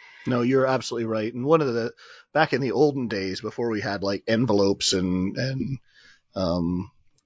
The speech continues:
mail-in things, we would often, well, I guess they were still envelopes, but we'd have to manually open them down in the finance office. And it was always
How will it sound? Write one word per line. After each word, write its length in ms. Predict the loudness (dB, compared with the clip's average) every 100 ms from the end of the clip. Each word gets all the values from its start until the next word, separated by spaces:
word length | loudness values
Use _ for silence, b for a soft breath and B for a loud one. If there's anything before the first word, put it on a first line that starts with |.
| _
mail-in 560 | -2 4 6 6 6 4
things, 500 | 2 2 2 0 -4 -10 -20 _ 0
we 100 | 4
would 140 | 6
often, 560 | 4 4 2 0 -2 -6 -16 _ 4
well, 120 | 8
I 20 |
guess 140 | 8
they 80 | 8
were 80 | 6
still 200 | 4 2
envelopes, 420 | 2 4 2 2
but 80 | 2
we'd 120 | 4
have 120 | 4
to 80 | 4
manually 460 | 4 4 4 2 2
open 280 | 2 2 0
them 160 | 0
down 180 | 2 2
in 60 | -2
the 80 |
finance 480 | -2 0 0 0 -2
office. 480 | -4 -4 -4 -2 0
And 160 | 0 0
it 40 |
was 140 | 2 4
always 520 | 4 6 4 0